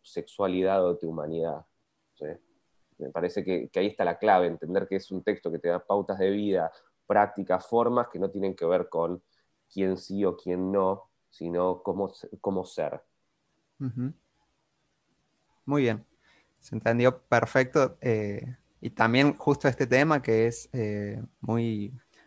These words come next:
Speaker 2: polémico hoy en día, y me gustaría volver ahora un poco atrás,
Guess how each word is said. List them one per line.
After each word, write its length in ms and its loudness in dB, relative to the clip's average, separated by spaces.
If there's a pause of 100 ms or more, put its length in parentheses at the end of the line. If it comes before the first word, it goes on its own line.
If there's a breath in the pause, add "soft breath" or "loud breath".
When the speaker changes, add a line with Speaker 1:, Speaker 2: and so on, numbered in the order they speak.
(160)
Speaker 2:
polémico 580 4
hoy 140 4
en 160 2
día, 460 2 (600 loud breath)
y 360 4
me 60 4
gustaría 400 6
volver 440 6
ahora 300 6
un 180 0
poco 320 2
atrás, 640 4